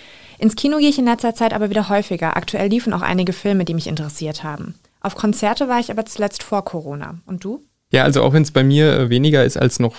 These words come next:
Speaker 2: vor Corona, zu manchen Veranstaltungen gehe ich natürlich trotzdem. Im Sommer zum Beispiel habe ich mir High on Fire in Wiesbaden und Blind Guardian in Gießen angeschaut.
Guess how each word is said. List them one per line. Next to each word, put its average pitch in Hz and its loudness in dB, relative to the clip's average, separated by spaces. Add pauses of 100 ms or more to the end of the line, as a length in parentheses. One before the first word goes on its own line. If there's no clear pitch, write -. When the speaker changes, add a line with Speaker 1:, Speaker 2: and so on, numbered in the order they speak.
(100)
Speaker 2:
vor 135 0
Corona, 131 2
zu - -2
manchen 123 0
Veranstaltungen 117 0
gehe 113 0
ich - -6
natürlich 110 -2
trotzdem. - -4
Im 117 -2
Sommer 123 2
zum 127 0
Beispiel 117 0
habe 117 0
ich - -4
mir 117 2
High 113 2
on 110 -2
Fire 113 0
in 113 0
Wiesbaden 123 0
und 113 -2
Blind 110 -2
Guardian 110 0
in 107 -2
Gießen 113 -4
angeschaut. - -6